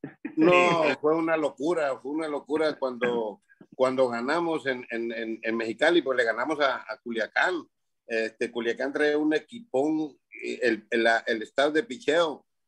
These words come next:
Speaker 1: no, no, no, estaba fuera de serie, estaba Aurelio, estaba, este, Gua-, eh, creo que era Luis Berenguer, un, un panameño, te tiraban cien millas.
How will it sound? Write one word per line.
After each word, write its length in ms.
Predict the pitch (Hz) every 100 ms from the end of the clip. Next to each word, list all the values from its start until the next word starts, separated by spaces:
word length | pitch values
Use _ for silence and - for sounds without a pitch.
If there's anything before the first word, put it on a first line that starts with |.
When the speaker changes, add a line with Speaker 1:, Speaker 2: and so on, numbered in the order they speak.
| _
Speaker 1:
no, 340 | 127 156 143 127
no, 200 | 123 120
no, 120 | 120
estaba 260 | 117 127 135
fuera 240 | 135 139
de 80 | 123
serie, 340 | 123 139 143 120
estaba 540 | - 131 135 127 117
Aurelio, 600 | 117 110 120 143 139 131
estaba, 580 | 120 120 135 135 131 113 _ _ _ _ -
este, 920 | 113 107 _ 123 120 117 113 107 92 _ _ _ _ -
Gua-, 200 | - 127 117
eh, 480 | 113 113 110 110 -
creo 200 | 127 131
que 80 | 151
era 320 | 151 143 131
Luis 500 | 123 117 113 127 143
Berenguer, 520 | 143 120 107 131 156
un, 240 | 147 147 139
un 140 | 135
panameño, 720 | - 135 107 110 143 147 120 - _ _ _ _ _
te 200 | 131 123
tiraban 500 | - 120 127 143 143
cien 280 | 139 147 147
millas. 460 | 151 170 143 120